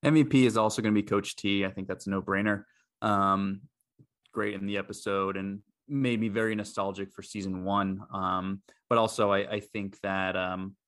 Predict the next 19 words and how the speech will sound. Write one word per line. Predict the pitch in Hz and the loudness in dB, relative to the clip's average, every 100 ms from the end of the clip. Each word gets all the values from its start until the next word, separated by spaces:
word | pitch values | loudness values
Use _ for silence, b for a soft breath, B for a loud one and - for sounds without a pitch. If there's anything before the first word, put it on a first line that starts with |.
| _ _ _ _ _ | _ _ _ _ _
I | 113 | -6
think | - 104 | -4 -4
he | 107 | -4
helped | 98 95 98 92 | 0 0 0 -4
wrap | 95 92 - | -2 -2 0
up | 95 92 _ | -2 -2 _
season | - 101 95 | -10 -6 -6
two | 92 98 90 | -6 -6 -4
very | 90 92 90 | -2 -2 -2
well. | 90 90 87 90 _ _ _ _ _ | -2 -2 -4 -8 _ _ _ _ _
Um, | 101 95 92 92 95 98 - _ _ - | -4 0 0 -2 -4 -8 -16 _ _ -8
and | 110 101 98 98 98 98 - - | -4 -2 -2 -2 -4 -6 -10 -4
quote | - 139 | 2 4
of | |
the | 117 | 4
episode | 110 104 113 104 101 | 2 0 0 0 0
is | 92 | -4
that, | 95 92 92 _ - | -6 -6 -8 _ -10
um, | 95 92 92 95 | -6 -4 -4 -8